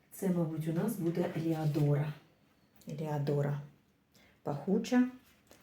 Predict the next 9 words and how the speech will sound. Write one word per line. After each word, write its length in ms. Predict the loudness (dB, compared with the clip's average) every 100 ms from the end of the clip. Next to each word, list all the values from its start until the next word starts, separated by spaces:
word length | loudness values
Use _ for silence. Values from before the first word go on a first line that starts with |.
| _
гарна. 600 | -8 -4 -4 2 4 4 2 -8 _ _ _ -20 -20 _ _ 0
Подивимося, 640 | 4 4 2 0 -4 -2
можливо, 440 | -2 2 4 4
ми 160 | 2 2
в 60 | 0
менший 380 | -2 -2 -4
горщик 440 | 0 0 0 -4 0
її 120 | 0
посадимо. 680 | 0 -2 0 2 4 2